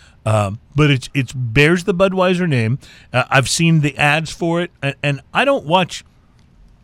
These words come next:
I don't watch that much television that I don't skip through the ads on to begin with, right?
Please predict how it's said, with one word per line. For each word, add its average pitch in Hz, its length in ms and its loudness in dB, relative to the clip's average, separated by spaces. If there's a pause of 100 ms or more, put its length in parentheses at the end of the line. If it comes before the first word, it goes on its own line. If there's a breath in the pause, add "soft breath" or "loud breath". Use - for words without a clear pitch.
(520 soft breath)
I 123 60 -6
don't 202 120 -2
watch 180 200 -4
that 131 240 -2
much 135 280 -4
television 110 500 -2
that 101 140 -4
I 101 60 -2
don't 104 220 -6
skip - 240 -10
through 98 140 -8
the 92 160 -6
ads 90 240 -8
on 90 180 -6
to 78 60 -12
begin 82 340 -6
with, 67 240 -14
right? 107 240 -6